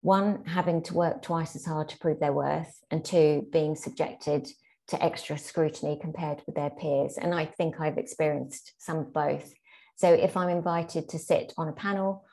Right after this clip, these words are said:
or offered a prestigious opportunity, a small part of me will wonder whether I'm there to fill a diversity quota. And then I'll usually work twice as hard to prove that I deserve to be there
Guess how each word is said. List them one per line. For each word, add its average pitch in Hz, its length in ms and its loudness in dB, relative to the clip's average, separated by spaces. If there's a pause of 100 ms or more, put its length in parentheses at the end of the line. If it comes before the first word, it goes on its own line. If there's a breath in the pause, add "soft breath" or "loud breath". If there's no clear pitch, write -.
(140)
or 165 220 6
offered 160 320 0
a 160 60 -2
prestigious - 640 -6
opportunity, 160 600 -2
a 151 60 0
small 165 280 0
part 156 380 -4
of 160 100 -20
me 143 280 -2 (300 loud breath)
will 160 200 6
wonder 160 600 0
whether 170 260 0
I'm 156 180 -2
there 151 160 -4
to - 140 -16
fill 151 180 0
a 147 40 0
diversity 147 640 -4
quota. - 480 -4 (300 loud breath)
And 165 160 6
then 165 100 6
I'll 160 240 2
usually 156 240 -4
work 156 240 -2
twice - 280 -6
as - 120 -18
hard 151 220 -4
to - 140 -16
prove 151 200 2
that - 140 -4
I 151 80 2
deserve 147 320 0
to - 120 -16
be 143 140 0
there - 300 -6